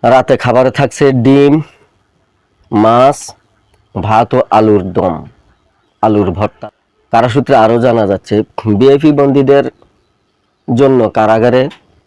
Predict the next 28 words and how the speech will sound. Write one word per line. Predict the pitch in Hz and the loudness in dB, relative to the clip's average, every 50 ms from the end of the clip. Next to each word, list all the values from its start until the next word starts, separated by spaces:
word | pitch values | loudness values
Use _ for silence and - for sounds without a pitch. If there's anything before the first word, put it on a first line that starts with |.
| _ _ _ - 95 | _ _ _ -12 -6
ভেতরে | 98 117 120 - 131 127 117 117 101 | -4 -4 -2 -2 0 0 2 2 2
নামাজের | 98 107 107 107 113 113 107 120 120 - _ - - _ _ _ _ _ _ _ _ _ _ _ _ _ 110 | 2 0 2 2 0 0 0 -2 -4 -4 _ -14 -20 _ _ _ _ _ _ _ _ _ _ _ _ _ -4
ব্যবস্থা | 104 110 98 101 - - - 107 | -2 -2 -2 -4 -4 -4 -2 0
রয়েছে | 101 101 101 98 - - - - - | 0 0 0 -2 -2 -4 -6 -4 -2
আলাদা। | 95 98 98 95 92 85 95 92 - - | -2 0 0 0 -2 -4 -6 -10 -12 -14
সাধারণ | - - 107 104 101 107 107 113 113 107 | -8 -4 -2 0 0 0 0 0 0 0
বন্দীদের | 110 110 110 117 120 120 131 127 | 0 0 0 -2 -2 -2 -4 -6
সাথে | - - 131 - - 143 135 | -8 -8 -10 -8 -6 -4 -4
এদের, | 117 98 107 131 147 - _ _ _ _ _ _ _ _ _ _ _ _ | -4 -2 -4 -4 -6 -6 _ _ _ _ _ _ _ _ _ _ _ _
আহ, | - 98 95 95 95 92 90 87 87 | -6 -4 -2 -2 -2 -2 -2 -2 -2
নামাজের | 95 95 95 101 98 92 107 104 101 | -2 -2 0 -2 -2 -2 -4 -2 -2
ব্যবস্থা | 104 101 98 101 - - 92 85 | -2 -4 -4 -6 -8 -10 -8 -6
করা | - 92 95 92 | -4 -4 -4 -4
হয়নি। | 87 98 95 98 101 113 143 220 - 123 | -4 -4 -4 -4 -4 -4 -6 -8 -10 -6
ভিআইপিদের | 104 101 107 110 113 - 117 107 107 110 101 | -2 0 0 0 0 -2 -4 -4 -4 -4 -4
জন্য | 101 113 104 104 98 | -2 -2 0 0 0
আলাদা | 92 92 98 101 98 107 104 | 0 0 0 0 0 -2 -2
নামাজের | 98 87 87 90 92 87 101 92 | -2 -2 -4 -4 -4 -6 -4 -4
ব্যবস্থা | 92 98 95 92 - - 95 | -2 -4 -4 -4 -6 -10 -8
করা | 92 95 87 90 87 | -8 -8 -8 -8 -8
হয়েছে। | 87 87 87 - - 104 | -8 -10 -12 -14 -16 -10
তবে | - 127 127 127 123 | -6 -4 -4 -2 -2
নারী | 107 110 117 120 120 120 | 0 0 0 2 2 2
বন্দীদের | 107 113 113 110 120 120 117 127 127 127 | 0 0 -2 -2 -4 -6 -6 -6 -6 -6
বিষয়ে | 110 110 107 - - 113 117 127 143 - _ _ _ _ _ _ _ _ - | -6 -6 -6 -6 -4 -4 -4 -6 -6 -10 _ _ _ _ _ _ _ _ -10
কিছু | 120 107 - 104 | -10 -6 -6 -4
জানা | 85 107 98 95 95 87 | -2 -2 -2 -2 -2 -2
যায়নি। | 85 92 87 82 80 80 | -4 -6 -6 -8 -8 -12